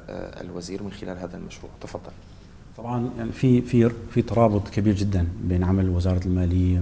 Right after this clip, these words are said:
Speaker 2: وبين الطرف العسكري ووزارة الدفاع والوزارات الأخرى. أظن لازم يكون في معايير واضحة. من أين سنبدأ؟ آه، من أي مدينة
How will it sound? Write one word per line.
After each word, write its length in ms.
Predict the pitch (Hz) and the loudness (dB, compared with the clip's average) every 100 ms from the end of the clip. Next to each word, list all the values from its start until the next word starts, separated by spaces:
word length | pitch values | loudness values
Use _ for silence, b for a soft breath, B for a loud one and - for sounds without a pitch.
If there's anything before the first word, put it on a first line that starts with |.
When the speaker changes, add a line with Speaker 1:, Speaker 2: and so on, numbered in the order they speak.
| 92 | 0
Speaker 2:
وبين 260 | 90 87 | -2 -2
الطرف 460 | 85 82 101 90 87 | -4 -4 -4 -4 -2
العسكري 600 | 87 90 - 92 90 90 90 | -4 -4 -4 -4 -2 -2 -2
ووزارة 280 | 90 90 90 | -2 -2 -2
الدفاع 540 | 87 82 - 90 87 90 | -2 -6 -4 -2 -2 -2
والوزارات 460 | 90 90 90 90 87 | -2 0 2 2 0
الأخرى. 300 | - 87 82 - B B B B B B - | -4 -6 -6 -10 B B B B B B -6
أظن 440 | 104 123 135 120 101 | 2 4 6 6 2
لازم 240 | 113 110 104 | -2 0 0
يكون 200 | 95 101 | 0 -4
في 180 | 101 104 | -2 -2
معايير 600 | 95 90 92 101 101 104 - 101 | -2 0 2 2 2 -2 -6 -2
واضحة. 420 | 92 92 87 - - - - - - - - | -2 -2 -6 -10 -12 -14 -16 -18 -16 -16 -4
من 100 | 98 | -2
أين 220 | 107 107 92 | 2 2 2
سنبدأ؟ 400 | 92 85 80 - - - - B B B B B B B B - | 2 0 -2 -10 -14 -18 -18 B B B B B B B B -6
آه، 440 | 98 95 95 92 92 - - - - - - - 131 117 104 | -2 0 0 -2 -4 -8 -14 -18 -18 -18 -18 -14 -12 -10 -4
من 140 | 104 104 | 0 2
أي 140 | 127 | 6
مدينة 380 | 107 92 98 | 6 6 2